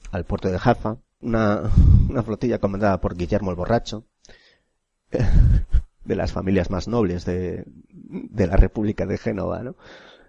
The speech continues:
Y con sus galeras, pues bueno, pues dice, "Venga, os voy a echar una mano, cruzados", y, y cogen los barcos y los desmontan, y con la madera de esos barcos, de esas galeras,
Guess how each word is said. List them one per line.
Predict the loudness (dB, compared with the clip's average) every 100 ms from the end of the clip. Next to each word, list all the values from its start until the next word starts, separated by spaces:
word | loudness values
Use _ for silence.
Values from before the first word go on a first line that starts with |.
| _ -8
Y | -2 0 0
con | -2 -4 -4
sus | -4 -2 -2 -2
galeras, | 2 6 8 8 4 2 -2
pues | -4
bueno, | -2 -2 -4
pues | -6 -8 -10 -16 -20 _ _
dice, | -8 -4 0 0 0 -2 -6 -8 _
"Venga, | -2 -2 -2 -8
os | -8 -2
voy | -2
a |
echar | 2 2
una | 2
mano, | 0 0
cruzados", | 0 2 2 2 -6 -10 -14 -8
y, | -6 -6 -8 -12 -18 _
y | -16 -14
cogen | -2 -2 2 0 0
los | 0
barcos | 2 0 -2 -8 -8 -20 _ _ _ -16
y | -12
los | -12 -14 -20 _ _
desmontan, | -12 -10 -2 -2 0 -2 -4 -12 _ _ -20 _ _ _
y | -6
con | -2 0
la | 2
madera | 2 4 4
de | 2
esos | -2 -4 -2
barcos, | -4 -4 -8
de | -6
esas | -4 0
galeras, | 2 4 2 -4 -8